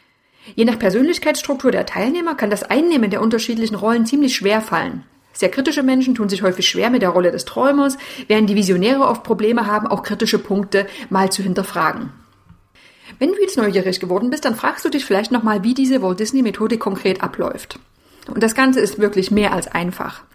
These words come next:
Das Ganze kann, wie schon gesagt, allein oder im Team durchgeführt werden.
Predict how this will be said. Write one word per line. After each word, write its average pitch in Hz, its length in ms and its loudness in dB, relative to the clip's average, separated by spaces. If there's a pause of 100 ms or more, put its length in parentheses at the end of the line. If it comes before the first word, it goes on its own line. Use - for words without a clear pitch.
(580)
Das 220 120 -2
Ganze 285 220 2
kann, 226 240 0
wie 220 80 2
schon 180 160 -4
gesagt, - 340 -6
allein 202 300 2
oder 294 140 0
im 226 120 2
Team 226 300 2
durchgeführt 190 540 -2
werden. 160 400 -4